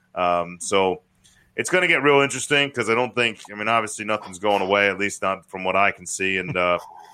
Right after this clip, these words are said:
you know, I, I'm just hoping they can find a solution and something that works and,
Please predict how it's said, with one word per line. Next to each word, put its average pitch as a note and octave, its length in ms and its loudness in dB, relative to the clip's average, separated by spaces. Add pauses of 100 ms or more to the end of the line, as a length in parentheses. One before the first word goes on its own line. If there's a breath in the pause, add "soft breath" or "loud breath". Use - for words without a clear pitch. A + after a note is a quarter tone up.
(420 loud breath)
you G#2+ 80 -4
know, G2 160 4
I, A#2+ 400 4
I'm C#3 100 0
just B2 140 -2
hoping A#2 260 2
they G#2 100 2
can F#2+ 120 -8
find G2 260 2
a - 20 -4
solution F#2+ 460 -6
and F2+ 140 -10
something G2 240 -4
that F#2 120 -8
works G2 420 -2
and, F#2 200 -12